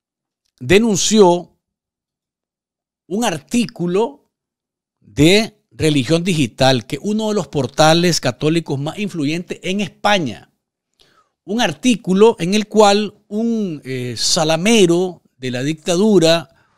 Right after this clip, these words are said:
un hombre de no-, un hombre cuyo nombre es, a ver, déjeme ver, es que el nombre es, ay, Dios mío.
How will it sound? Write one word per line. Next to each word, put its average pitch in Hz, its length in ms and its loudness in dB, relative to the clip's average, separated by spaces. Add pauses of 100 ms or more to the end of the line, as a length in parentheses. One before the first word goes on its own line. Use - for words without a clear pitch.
(220)
un 170 220 0
hombre 196 300 4
de 170 180 4
no-, 160 180 -4 (120)
un 160 180 -4
hombre 190 260 0
cuyo 147 340 0
nombre 175 380 -2
es, 165 60 2
a 170 80 2
ver, 180 140 0
déjeme 180 260 -4
ver, 170 180 0
es 139 100 -6
que - 120 -8
el 180 80 -2
nombre 185 380 -6
es, 160 100 -6
ay, 170 160 -10
Dios 143 180 -10
mío. 156 320 -8